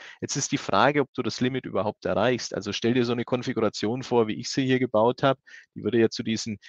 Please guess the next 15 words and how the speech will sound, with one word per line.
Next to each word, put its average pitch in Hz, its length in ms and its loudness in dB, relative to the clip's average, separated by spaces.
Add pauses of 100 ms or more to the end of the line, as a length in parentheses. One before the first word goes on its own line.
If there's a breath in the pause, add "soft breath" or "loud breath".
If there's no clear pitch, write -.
(120 loud breath)
äh, 110 320 4
sechzehn 123 640 0 (140)
Terabyte, 107 920 4
ähm, 104 540 -2 (340 soft breath)
ja, 98 540 4
ähm, 98 720 -2
zu - 160 -6
diesem 95 720 -6
sechzehn - 540 -2
Terabyte, 95 1000 2
ähm, 87 240 -4
oder 101 180 -2
vierzig - 400 -2
Terabyte 104 680 4
Laufwerk, 95 800 4